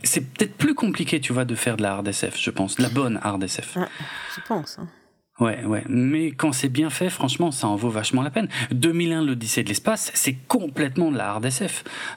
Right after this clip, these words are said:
Speaker 1: Euh, même si ça part dans des trucs un peu mystiques sur la fin, complètement mystiques d'ailleurs, pas un peu mystiques. Mais c'est de la hard S F, c'est de la pure hard S F.
Speaker 2: La planète
Speaker 1: Euh,
Speaker 2: des singes ?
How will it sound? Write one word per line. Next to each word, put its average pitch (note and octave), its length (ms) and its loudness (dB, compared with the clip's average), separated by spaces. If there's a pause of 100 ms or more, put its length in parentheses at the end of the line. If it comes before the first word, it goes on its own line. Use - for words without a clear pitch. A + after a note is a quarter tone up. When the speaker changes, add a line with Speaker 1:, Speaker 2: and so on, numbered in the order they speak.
Speaker 1:
Euh, G#2+ 240 4
même D#3 240 4
si - 160 -2
ça A#2 160 0
part C#3+ 240 2
dans A2+ 140 2
des G#2 100 0
trucs C3+ 300 -2
un G2+ 60 -2
peu - 120 -2
mystiques G#2+ 460 -2
sur - 180 -2
la - 60 -6
fin, D#3+ 240 0 (100)
complètement B2+ 400 0
mystiques G2+ 320 0
d'ailleurs, C3 240 -4
pas - 220 -10
un G#2+ 100 0
peu B2+ 140 -2
mystiques. - 400 -6 (460)
Mais B2 120 6
c'est C3+ 240 0
de C#3 80 -2
la A2 100 0
hard G#2+ 160 -4
S B2+ 200 0
F, E3 60 -2
c'est - 120 -4
de G2 40 -2
la - 60 -6
pure C#3 220 2
hard A2+ 160 -4
S A#2+ 200 0
F. - 100 -8 (580)
Speaker 2:
La G#3+ 80 6
planète G#3+ 320 4
Speaker 1:
Euh, - 40 -2
Speaker 2:
des G#3+ 100 2
singes ? C4 420 0